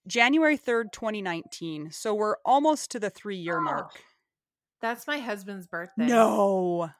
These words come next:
Speaker 1: I love
Speaker 2: Yeah.
Speaker 1: it when things like this happen, you guys.
Speaker 2: Yeah. And my husband died March twelfth, twenty nineteen.
Speaker 1: Oh, so you and I are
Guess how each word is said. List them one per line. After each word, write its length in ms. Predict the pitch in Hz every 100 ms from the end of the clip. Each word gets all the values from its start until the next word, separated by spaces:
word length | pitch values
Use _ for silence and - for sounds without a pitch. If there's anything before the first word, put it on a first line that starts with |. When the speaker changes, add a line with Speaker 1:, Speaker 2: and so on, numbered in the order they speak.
| _ -
Speaker 1:
I 120 | 220
love 320 | 233 220 220
Speaker 2:
Yeah. 20 |
Speaker 1:
it 100 | 233
when 140 | 214 202
things 300 | - 190 180
like 200 | 175 -
this 160 | 175
happen, 360 | - 156 - 151
you 100 | 156
guys. 540 | 151 147 147 185 185 185
Speaker 2:
Yeah. 120 | 180 - _ _ _ _ _ _ -
And 200 | 214 214
my 180 | 214 214
husband 360 | 226 214 214
died 200 | 202 190
March 500 | 185 185 170 - -
twelfth, 680 | - - 180 170 170 - _ _
twenty 260 | - 185 170
nineteen. 580 | 160 - - 170 - - _ -
Speaker 1:
Oh, 460 | 165 175 170 - -
so 160 | -
you 400 | 180 175 175 254
and 100 | 254 175
I 180 | 185
are 240 | 180 156